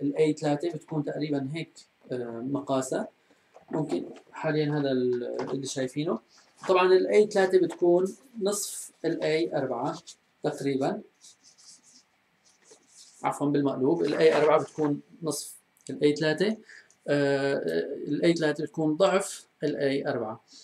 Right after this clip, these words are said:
آه، هدول كتير مهمين. آه، في ناس أكيد بيعرفوهم اللي بلشوا دوام وكذا، ولكن، آه، أغلب الأوقات مثلًا أنت لما خلال مشروع التصميم مثلًا أو خلال،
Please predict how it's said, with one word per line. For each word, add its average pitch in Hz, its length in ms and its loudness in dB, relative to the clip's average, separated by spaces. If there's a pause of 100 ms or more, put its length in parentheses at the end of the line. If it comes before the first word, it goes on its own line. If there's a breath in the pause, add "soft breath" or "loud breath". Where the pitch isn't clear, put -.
(300 loud breath)
آه، 151 100 0
هدول 208 540 8 (120)
كتير 220 280 4
مهمين. 170 600 2 (160)
آه، 156 340 0
في 202 320 -2
ناس 185 260 2
أكيد - 280 0
بيعرفوهم 160 680 -2
اللي 139 200 -2
بلشوا 139 340 -2
دوام 135 340 0
وكذا، 147 340 -6 (300 loud breath)
ولكن، 175 500 2 (760)
آه، 143 300 0 (320)
أغلب 175 240 4
الأوقات 160 460 4
مثلًا 147 240 -4
أنت 156 160 -4
لما 147 380 2 (460)
خلال 151 280 2
مشروع 147 340 -2
التصميم 143 480 -2
مثلًا 135 280 -4
أو 131 80 -6
خلال، 131 380 -4